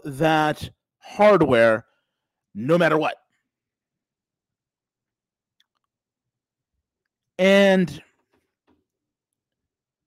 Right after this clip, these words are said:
it's remarkable. Okay, it's remarkable that a lot of people forgot about that.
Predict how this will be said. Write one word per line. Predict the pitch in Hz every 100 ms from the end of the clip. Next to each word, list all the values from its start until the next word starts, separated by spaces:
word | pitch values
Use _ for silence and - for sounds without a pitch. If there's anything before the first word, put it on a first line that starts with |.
| _ _ _ _ _ _ 196
it's | 180 185
remarkable. | 190 175 214 277 320 320 196 143 - - - _ _ _ _ _ _ _ _ _ _ _ _ _ _ _ _ _ _ _ _
Okay, | 143 180 175
it's | 151
remarkable | 160 170 175 226 294 285 190 135 95 65 - _ _ _ _ _ _ _ _ _ _ _ _ _ _ _ _ _ 147
that | 147
a |
lot | 165 175
of |
people | 170 143
forgot | - 143 170
about | 131 85 -
that. | -